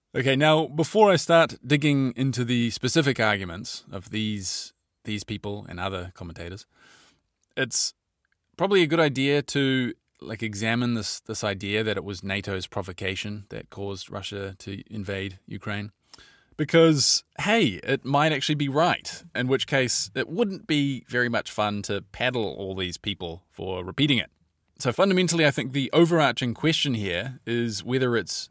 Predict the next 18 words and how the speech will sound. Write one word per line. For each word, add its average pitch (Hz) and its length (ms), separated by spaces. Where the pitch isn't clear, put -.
right 107 500
to 95 600
minimize 98 1040
Putin 113 340
and 95 140
Russia's 92 440
role 87 540
in 87 200
what's 85 180
happening 87 240
in 85 100
Ukraine 117 500
and 101 200
to 101 240
heap 156 300
the 107 80
blame 101 420
on 95 440